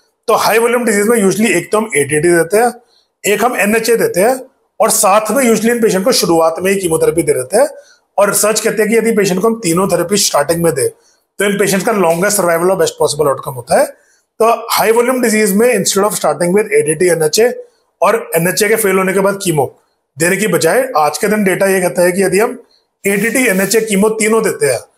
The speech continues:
तो पेशेंट का survival सबसे long होता है और सबसे best outcome होता है। तो जो पेशेंट फिट और हेल्दी है, हमारा गोल ये होता है कि तीनों ट्रीटमेंट पेशेंट को दिया जाए, एडीटी, एनएचए and chemotherapy, so that patient gets the best possible survival and longest possible outcome।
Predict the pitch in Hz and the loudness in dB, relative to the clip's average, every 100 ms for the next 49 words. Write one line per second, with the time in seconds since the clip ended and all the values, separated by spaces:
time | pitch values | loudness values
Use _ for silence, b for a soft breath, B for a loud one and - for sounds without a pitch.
0 | _ _ _ 196 202 202 208 233 226 196 | _ _ _ -4 -2 -2 0 0 0 0
1 | 196 240 214 - 247 214 202 196 180 226 | 2 0 0 -2 0 2 2 0 0 0
2 | 202 - - 165 170 151 160 139 123 269 | 0 -2 0 0 0 0 -2 -2 0 0
3 | 302 b b b _ 214 208 220 226 214 | 0 b b b _ -2 2 2 2 0
4 | 269 - - - 196 220 190 180 214 233 | 0 0 -2 0 0 0 0 0 0 2
5 | 226 160 175 180 170 175 185 233 185 175 | 0 2 2 2 0 0 -2 -2 -2 0
6 | 190 165 160 165 156 160 156 151 139 214 | -2 -4 -8 -8 -4 -2 -2 0 2 2
7 | 262 b b b _ 180 180 196 233 185 | 0 b b b _ -2 -2 0 0 0
8 | 170 175 190 185 156 151 151 143 254 247 | 0 0 -2 0 -2 -2 0 0 0 2
9 | 190 185 180 165 170 151 - 208 160 - | 0 0 -2 -2 -2 -2 -2 0 0 -2
10 | 156 - 156 277 277 b b - - 190 | -4 -2 -2 -2 -6 b b -6 -2 0
11 | 170 170 220 247 170 156 165 - 131 127 | 0 0 0 0 0 0 -2 -2 -4 -2
12 | 196 - 123 - | -4 -2 -6 -8